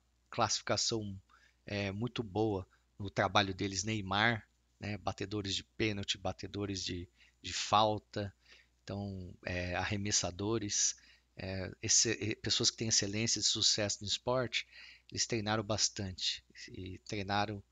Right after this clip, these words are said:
incessantemente até conseguir os objetivos. Aqui você tem que treinar estratégia, executar da forma correta, já vai ficar melhor pra vocês, tá bom? Espero que vocês tenham gostado desse vídeo aí, é só pra vocês acompanharem um pouco a íntegra ali do que foi,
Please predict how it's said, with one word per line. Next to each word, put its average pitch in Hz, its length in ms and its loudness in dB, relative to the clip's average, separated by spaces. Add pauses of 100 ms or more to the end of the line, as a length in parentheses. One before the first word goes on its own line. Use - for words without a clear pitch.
(600)
incessantemente 104 1300 0
até 101 480 -4
conseguir 95 540 -4
os 98 200 -8
objetivos. 95 760 -6 (240)
Aqui 185 320 -6
você 131 240 -2
tem 117 140 -6
que 107 80 -10
treinar 104 240 -2
estratégia, 127 680 -2
executar 95 600 -4 (100)
da 98 140 -8
forma 101 260 -4
correta, 131 560 -4 (520)
já 110 120 -2
vai 113 120 -2
ficar - 240 -4
melhor 92 340 -4
pra 101 140 -8
vocês, - 400 -4
tá - 100 -8
bom? 170 180 0 (400)
Espero - 280 0
que - 40 0
vocês 156 140 -2
tenham 143 160 0
gostado 110 380 -2
desse - 240 -4
vídeo 117 320 -6
aí, 117 80 -2
é 120 40 -4
só - 200 -4
pra 120 320 -6 (320)
vocês - 180 -4
acompanharem 107 500 0
um 95 40 -10
pouco 113 340 -4
a 101 80 -2
íntegra 107 540 -2
ali 101 160 -2
do 98 80 -12
que - 160 -8
foi, 147 420 0